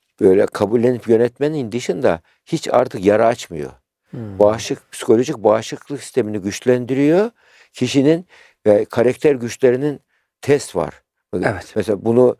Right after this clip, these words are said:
Speaker 1: çoklu zeka kuramını ilk kuran Gartner var Harvard'da.
Speaker 2: Hı hı.
Speaker 1: Yirmi dört erdem, yirmi dört değer diye tanımlamış.
Speaker 2: Hmm.
Speaker 1: Bunun ölçeği var, onu uyguluyoruz. Kişinin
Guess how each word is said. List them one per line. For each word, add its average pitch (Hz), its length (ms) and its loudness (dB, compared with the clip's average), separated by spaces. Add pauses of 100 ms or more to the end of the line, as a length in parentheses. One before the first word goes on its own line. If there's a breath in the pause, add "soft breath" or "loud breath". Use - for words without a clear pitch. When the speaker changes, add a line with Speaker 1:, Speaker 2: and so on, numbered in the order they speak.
(220)
Speaker 1:
çoklu 120 320 -2
zeka 117 640 0
kuramını 117 460 0
ilk 135 220 -8
kuran 123 320 -2
Gartner 87 400 -4
var 69 240 -10 (220)
Harvard'da. 85 640 -2
Speaker 2:
Hı 139 60 -6
hı. 127 240 -8 (320)
Speaker 1:
Yirmi 95 300 0
dört 127 320 0 (360)
erdem, 113 540 0 (140)
yirmi 107 300 -2
dört 135 300 0
değer 104 360 2
diye 107 140 -6
tanımlamış. 95 680 -4
Speaker 2:
Hmm. 82 60 -20 (440)
Speaker 1:
Bunun 139 300 0 (240 soft breath)
ölçeği 104 440 4
var, 87 120 0
onu 104 240 -2
uyguluyoruz. 78 560 -2
Kişinin 110 360 -8